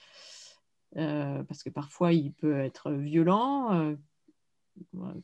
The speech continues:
quel équilibre on tient, enfin, je n'ai pas la réponse absolue à ces questions, mais en tout cas, ça vaut le coup de se questionner. Et soi-même, en tant que philosophe, au fait, pourquoi on fait ça ? <laughs> On peut, c'est important de se questionner aussi, je pense, là-dessus. Pourquoi je <laughs> décide de,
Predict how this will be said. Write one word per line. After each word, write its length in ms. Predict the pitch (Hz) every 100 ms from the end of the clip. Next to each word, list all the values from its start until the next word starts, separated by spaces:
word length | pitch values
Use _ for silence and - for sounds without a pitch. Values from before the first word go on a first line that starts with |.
| _ _ - 180 -
quel 140 | 180 180
équilibre 420 | 175 208 202 175
on 120 | 175
tient, 420 | 170 - 202 240 240
enfin, 200 | 180 165
je 120 | 139
n'ai 60 | 147
pas 120 | 147
la 120 | 143
réponse 480 | 143 170 190 175 -
absolue 580 | 151 - - 156 175 196
à 40 |
ces 180 | 160 151
questions, 480 | 147 190 - 185 175
mais 120 | 165 165
en 40 |
tout 140 | 185
cas, 240 | - 175 180 190 _ _ _ _ _
ça 60 | 160
vaut 100 | 170
le 60 |
coup 140 | 165 196
de 80 |
se 80 | -
questionner. 440 | 175 170 - 202 190 - -
Et 80 | 180
soi-même, 420 | - 208 226 277
en 140 | 214 180
tant 160 | 190
que 60 | 185
philosophe, 520 | - 175 185 254 -
au 60 | 160
fait, 260 | - 165
pourquoi 420 | - 175 - 277
on 40 | 202
fait 180 | 175 180
ça ? 500 | - 302 214 185 -
<laughs> 100 | 175
On 80 | 190
peut, 240 | - 165 160 - - -
c'est 220 | - -
important 380 | 175 160 175 311
de 40 | 285
se 120 | 185
questionner 520 | 180 175 - 175 165
aussi, 300 | 156 - 170
je 120 | 151
pense, 220 | - 151 151
là-dessus. 460 | 147 - 147 139 -
Pourquoi 280 | - 269
je 140 | 269 185
<laughs> 0 |
décide 560 | 165 170 - - - 175
de, 180 | 180